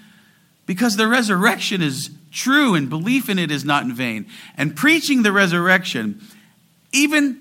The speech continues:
this night, is not vanity. It's full of God's purpose and plan. It's full of promise and certainty of how the Lord will use it.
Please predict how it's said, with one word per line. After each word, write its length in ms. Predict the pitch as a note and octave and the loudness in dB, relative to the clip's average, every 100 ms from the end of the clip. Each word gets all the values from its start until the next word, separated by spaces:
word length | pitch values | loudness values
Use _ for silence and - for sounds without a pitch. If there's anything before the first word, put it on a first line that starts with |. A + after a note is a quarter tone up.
| - | -6
this 580 | D#3 C#4 A#3 - - A3 | 0 2 2 -2 -6 -4
night, 480 | F#4 F#4+ D#3 - - _ _ _ _ _ _ D#3 | 0 0 -2 -10 -20 _ _ _ _ _ _ -6
is 180 | C3+ | -2
not 500 | F3+ C4+ C#4 - - - _ _ - | 0 2 2 0 -8 -18 _ _ 2
vanity. 680 | B3+ D#4+ D#4 A#3 C3 F2 - - - _ _ _ _ _ _ _ _ _ - | 6 8 6 6 2 -2 -14 -20 -20 _ _ _ _ _ _ _ _ _ -18
It's 180 | A2+ - | -16 -16
full 640 | - F#3+ A#3+ A3 A2+ - | -12 -4 0 0 -2 -8
of 140 | A#2 A2+ | -14 -8
God's 240 | B2+ A2+ | -8 -8
purpose 560 | - G#3 G#3+ A#3 - - _ _ - | -8 -8 -6 -10 -12 -16 _ _ -10
and 240 | B2+ A#2 | -4 -4
plan. 680 | - F3+ G#3 G#3+ A#2 - - - _ _ _ _ _ _ _ - | -4 -4 -2 -2 -4 -8 -16 -20 _ _ _ _ _ _ _ -20
It's 160 | - | -16
full 280 | - G3+ G3+ | -10 -6 -4
of 160 | C3 D#3+ | -6 -10
promise 560 | - G3+ A3+ A#3+ A#3+ | -2 2 4 4 2
and 120 | F3+ D#3 | -2 -2
certainty 640 | G#3+ G#3+ D#3+ B2 - - - _ _ _ _ _ _ _ _ - | -2 -2 -2 -6 -8 -14 -20 _ _ _ _ _ _ _ _ -8
of 100 | A2+ | 2
how 180 | C3+ B2+ | 4 4
the 100 | B2 | 2
Lord 300 | A#2 A2+ F#2+ | 0 -2 -4
will 180 | F#2+ | -8
use 220 | F2+ E2+ | -8 -10
it. 120 | F2+ | -12